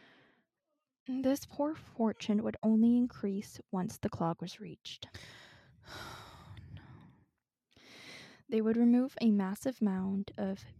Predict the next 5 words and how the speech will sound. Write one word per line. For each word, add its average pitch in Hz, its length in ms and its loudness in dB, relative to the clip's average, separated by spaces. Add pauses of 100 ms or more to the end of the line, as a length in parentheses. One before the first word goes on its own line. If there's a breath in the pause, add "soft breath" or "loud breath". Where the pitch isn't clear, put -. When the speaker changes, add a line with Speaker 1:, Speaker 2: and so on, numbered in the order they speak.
Speaker 1:
putrefied 214 760 -2
human 220 440 6
flesh, - 640 -4 (1040)
bloody 208 340 4
gauze, 185 640 -2